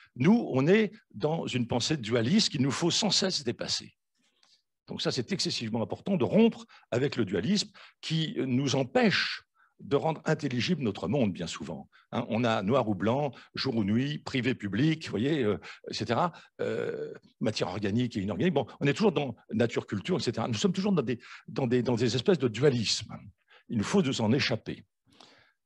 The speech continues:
Et, et là, il nous faut relire de manière beaucoup plus critique qu'on ne le fait,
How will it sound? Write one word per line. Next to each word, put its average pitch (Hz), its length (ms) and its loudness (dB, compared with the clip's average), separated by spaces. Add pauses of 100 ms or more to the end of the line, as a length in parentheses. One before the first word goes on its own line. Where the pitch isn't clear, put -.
Et, - 400 -6
et 92 40 0
là, 180 340 2 (380)
il 98 80 -4
nous 113 100 0
faut 127 200 0
relire 175 440 6
de 113 80 2
manière 113 280 4
beaucoup 151 240 -6
plus - 160 -6
critique - 520 -4 (300)
qu'on 120 120 0
ne 101 100 4
le 95 80 2
fait, 190 420 2